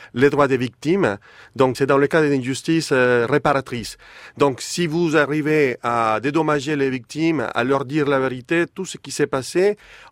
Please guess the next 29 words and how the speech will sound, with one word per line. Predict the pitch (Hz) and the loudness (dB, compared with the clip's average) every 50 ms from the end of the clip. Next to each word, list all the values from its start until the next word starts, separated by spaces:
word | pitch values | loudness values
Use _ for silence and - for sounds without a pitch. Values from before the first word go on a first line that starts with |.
| _ | _
en | - 180 180 | 2 2 2
échange, | 165 156 - - 175 180 196 202 - - | 2 0 0 0 0 0 0 0 -4 -6
vous | 147 127 135 139 131 | -8 -8 -4 -2 -2
aurez | 139 143 156 170 180 180 | 0 0 0 0 0 -2
des | 160 160 | -2 -2
bénéfices, | 135 143 139 139 131 - - 175 185 180 - - | -2 -2 0 0 -2 -2 -4 -6 -6 -6 -8 -4
dont | - 143 135 135 | -2 -2 0 0
notamment | 143 160 160 - 165 147 151 160 160 | 0 -2 0 0 0 -2 0 -2 -2
une | 151 | -2
restriction | 135 185 196 - - 190 190 - - - 185 175 | -2 -2 -4 -2 -4 -4 -4 -4 -2 -2 -2 -2
des | 160 170 | -2 -2
libertés. | 160 156 151 135 143 139 123 _ - 131 139 143 - - - - - - | -2 -2 -2 0 -2 -2 -4 _ -4 -4 -4 -4 -6 -10 -18 -20 -10 -6
Ils | - 135 123 | -6 -2 0
iraient | 143 143 143 147 139 | 2 2 4 2 2
pas | - - 202 | 2 0 0
en | 196 185 - | 0 0 -2
prison, | - 165 151 135 123 127 123 127 151 185 202 - _ - - - - - | -4 -4 -4 -4 -2 -2 -2 -2 -4 -6 -8 -12 _ -20 -20 -20 -12 -4
mais | 139 139 165 185 202 196 | 0 2 2 4 2 0
pour-, | - - 139 135 143 - | -2 -8 -14 -8 -4 -2
et | 127 120 120 117 | -2 0 -2 -2
pourtant, | 110 127 127 - 190 190 | -4 -6 -2 0 0 2
ils | 180 143 127 | 2 0 0
seraient, | - 147 143 160 175 180 190 190 - - | 0 0 0 2 2 2 0 0 -2 -2
euh, | 135 127 127 127 123 120 | -2 -2 -2 -2 -2 -4
dans, | 113 107 139 139 139 - | -2 -2 -2 -2 -2 -2
dans | 123 113 117 117 | -4 -4 -2 -2
des | 117 117 | -2 -2
fermes | - - 143 147 156 147 135 | -2 0 0 0 0 0 -2
agricoles | 123 120 120 117 110 127 131 120 - - 156 170 175 180 165 131 123 123 | -2 -2 -2 -4 -4 -4 -6 -6 -4 0 2 2 4 4 2 2 0 -2